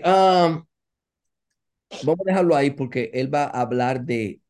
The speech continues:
esta actitud que también tuvo en Cristo. So, la próxima semana vemos cómo Cristo manifestó este desinterés, esta actitud humilde en la cual él no pensaba en él mismo,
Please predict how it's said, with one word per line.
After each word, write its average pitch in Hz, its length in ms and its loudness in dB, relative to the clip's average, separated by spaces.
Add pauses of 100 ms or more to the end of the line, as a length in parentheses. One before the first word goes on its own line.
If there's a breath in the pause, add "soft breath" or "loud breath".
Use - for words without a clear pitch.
(120)
esta 131 320 -4
actitud 160 840 -4 (220)
que 117 120 -4
también 113 380 -4
tuvo 120 240 -4
en 107 60 -4
Cristo. 90 500 -14
So, 101 300 -10
la 104 180 -4
próxima 127 360 -4
semana 117 380 -4
vemos 117 340 -2
cómo 143 320 -2
Cristo 135 560 -4
manifestó 117 1200 -4 (560)
este 131 440 -2
desinterés, 117 1400 -4 (380)
esta 139 360 -4
actitud 147 540 -8
humilde 117 920 -6 (380)
en 123 180 -4
la 107 160 -8
cual 110 320 -4
él 127 180 -2
no 156 160 -2
pensaba 113 920 -6
en 104 240 -8
él 123 240 -2
mismo, 104 680 -10